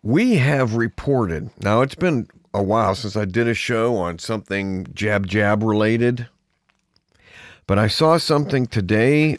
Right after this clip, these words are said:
on the Burning Platform, which I put up on E A blog. That's w w w dot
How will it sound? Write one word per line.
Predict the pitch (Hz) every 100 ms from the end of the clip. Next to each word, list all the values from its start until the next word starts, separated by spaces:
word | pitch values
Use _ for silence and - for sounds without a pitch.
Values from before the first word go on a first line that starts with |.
| -
on | 98 95
the | 92
Burning | 90 107 117 113
Platform, | 98 117 127 131 - 135 135 147 127
which | 98 104 -
I | 104
put | 92 - 117
up | 139 - _ - - - -
on | - 127 123 117 110 107 107 -
E | 131 120
A | 113
blog. | 101 117 127 151 113
That's | 101 95 - - - 104
w | 120 120 120
w | 107 113 113 104
w | 98 120 127 120 104
dot | 90 147 147